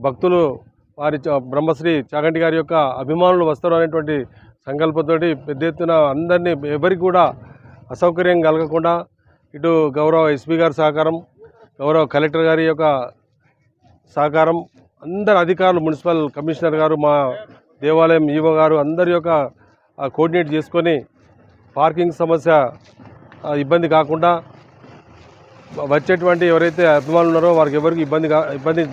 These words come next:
జరగకుండా మంత్రి గారు ఆదేశంతోటి అందరు అధికారులు కూడా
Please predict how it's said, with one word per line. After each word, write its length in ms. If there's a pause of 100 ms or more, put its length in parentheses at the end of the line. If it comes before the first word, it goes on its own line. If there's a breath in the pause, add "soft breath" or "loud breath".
జరగకుండా 480 (500)
మంత్రి 260
గారు 140 (100)
ఆదేశంతోటి 580
అందరు 260
అధికారులు 360
కూడా 140